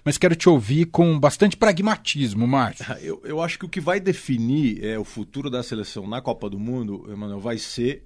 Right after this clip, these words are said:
Speaker 2: a primeira fase.
Speaker 1: Uhum.
Speaker 2: Por que eu falo isso? Se o Brasil conseguir fazer uma campanha em que ele possa terminar em primeiro lugar do grupo, ele vai pra um lado mais fácil, entre aspas, claro,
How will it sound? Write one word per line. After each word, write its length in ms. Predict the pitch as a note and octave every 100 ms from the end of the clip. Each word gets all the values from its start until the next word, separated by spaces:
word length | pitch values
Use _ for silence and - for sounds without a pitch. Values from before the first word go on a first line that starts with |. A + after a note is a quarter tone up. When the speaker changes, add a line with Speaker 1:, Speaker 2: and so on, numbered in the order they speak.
| -
Speaker 2:
a 80 | B2
primeira 320 | C3 B2+ C#3
fase. 480 | C3 F#2+ F#2 - - _ B2
Speaker 1:
Uhum. 140 | G#2+
Speaker 2:
Por 160 | F#3+ D3+
que 120 | E3+
eu 60 |
falo 280 | - C#3+ B2
isso? 220 | G#2 - - - -
Se 120 | -
o 40 | A#3+
Brasil 400 | A3+ D#3 C3+ B2+
conseguir 540 | C#3 C3 B2 A2 F3
fazer 240 | F3 C#3
uma 120 | C#3 C3
campanha 720 | - A2+ - B2 A#2+ A2 - - -
em 80 | G#2
que 80 | B2
ele 100 | B2
possa 380 | - C3+ C3+
terminar 340 | B2 B2 A#2 A#2+
em 40 |
primeiro 480 | A#2+ A#2 A2+ C#3+ D#3
lugar 220 | B2 A#2
do 120 | G#2+ G#2
grupo, 500 | A2+ F3 - F#2+ - - -
ele 180 | A#2 C#3+
vai 160 | B2+ C#3
pra 80 | C#3+
um 40 |
lado 220 | C#3 D3
mais 240 | D3+ D#3+ D3+
fácil, 680 | - C#3 E3+ E3+ - F#3 D#3+
entre 280 | A#2 A2+ G#2+
aspas, 360 | G#2 D3 - A2+
claro, 280 | A2+ C3